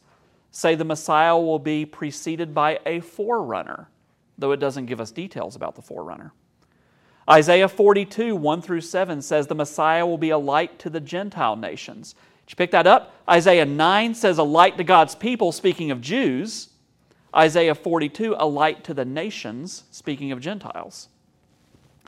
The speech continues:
Isaiah fifty-two thirteen through fifty-three twelve, my favorite passage in all of Scripture. The Messiah will suffer and die for the sins of the people,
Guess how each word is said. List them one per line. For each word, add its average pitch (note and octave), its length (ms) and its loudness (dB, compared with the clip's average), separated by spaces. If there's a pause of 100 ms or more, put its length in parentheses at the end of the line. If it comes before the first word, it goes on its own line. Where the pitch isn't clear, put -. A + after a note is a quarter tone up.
(600)
Isaiah E3+ 520 6
fifty-two F#3+ 640 -2
thirteen E3 580 -4
through C#3+ 180 -8
fifty-three D3+ 600 -8
twelve, D#3 520 -2
my D#3 240 -2
favorite D#3+ 640 -8
passage D3+ 480 -8
in A#2 220 -14 (120)
all D3+ 320 -4
of D3+ 80 -6
Scripture. D3+ 540 -10 (760)
The E3 100 -2
Messiah E3 600 2
will D3 160 -2
suffer E3+ 540 -2
and C3 260 -6
die C#3+ 300 2
for C#3+ 160 -8
the A#2 100 -8
sins D#3 380 -10
of C3+ 100 -10
the C3 80 -6
people, F3 540 -10